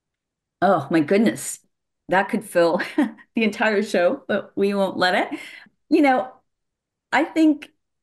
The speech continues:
as, you know, as I just mentioned, especially in terms of the supports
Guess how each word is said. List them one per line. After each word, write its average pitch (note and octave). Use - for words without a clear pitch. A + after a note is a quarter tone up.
as, G#3+
you G3
know, C#3+
as E3+
I F3
just E3+
mentioned, D3+
especially G#3
in E3+
terms E3+
of D#3
the F3
supports -